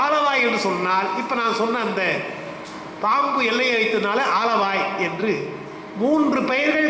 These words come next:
காரணமாக மதுரை என்றும், அந்த மதுரை கூட சொல்லணும், உங்களுக்கு தெரிஞ்சது தான். பொதுவாக மதுரம் என்று சொன்னால் இனிமையின் அர்த்தம். மதுரம் என்றால் இனிமை, அது வட சொல். மதுரைக்கு பழைய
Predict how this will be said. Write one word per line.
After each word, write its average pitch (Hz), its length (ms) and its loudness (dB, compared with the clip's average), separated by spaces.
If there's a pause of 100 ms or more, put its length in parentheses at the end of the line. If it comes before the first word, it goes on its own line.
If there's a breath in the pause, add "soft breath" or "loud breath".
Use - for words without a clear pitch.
(140)
காரணமாக 240 600 2 (360)
மதுரை 247 320 2 (120)
என்றும், 190 320 -2 (1160)
அந்த 196 120 -2 (100)
மதுரை 269 260 0
கூட 269 200 2 (100)
சொல்லணும், 226 480 4
உங்களுக்கு 170 300 -4
தெரிஞ்சது 240 360 2
தான். 202 180 0 (720)
பொதுவாக 285 400 2 (200)
மதுரம் 294 420 2 (100)
என்று 262 240 0
சொன்னால் 254 420 0 (120)
இனிமையின் 277 400 2
அர்த்தம். 180 320 -2 (1120)
மதுரம் 277 360 2
என்றால் 285 380 2
இனிமை, 262 340 0
அது 233 140 4 (180)
வட 262 120 2 (100)
சொல். - 180 2 (1120)
மதுரைக்கு 311 500 0 (120)
பழைய 269 220 2